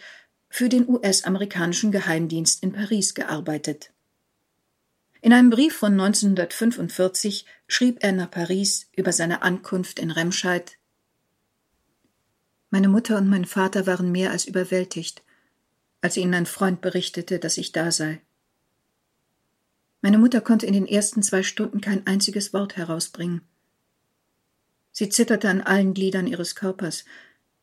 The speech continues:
weil sie so durcheinander war. Sie war ganz weiß im Gesicht, weiß wie Schnee. Ich musste sie mit all meinem ganzen Humor zum Lachen bringen, um sie aus dem Schockzustand herauszuholen,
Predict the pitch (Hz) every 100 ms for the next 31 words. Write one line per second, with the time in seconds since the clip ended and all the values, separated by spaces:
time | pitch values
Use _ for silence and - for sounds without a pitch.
0 | _ _ _ 170 170 180 175 165 170 -
1 | 170 180 180 160 156 151 - _ _ _
2 | _ _ _ _ _ _ _ _ _ _
3 | _ _ _ _ - 214 208 202 208 202
4 | 196 196 196 185 175 175 170 - - _
5 | _ _ _ _ _ _ _ _ _ -
6 | 190 185 - 196 190 196 180 170 _ _
7 | _ _ _ _ _ _ _ _ _ _
8 | _ - 233 240 240 208 220 220 214 233
9 | 220 208 202 202 214 202 202 196 202 202
10 | 196 196 196 185 160 175 175 175 - -
11 | _ _ _ _ _ _ _ _ - 175
12 | 175 - - 165 165 196 190 - 180 -
13 | 180 170 185 185 190 - - 170 185 180
14 | 175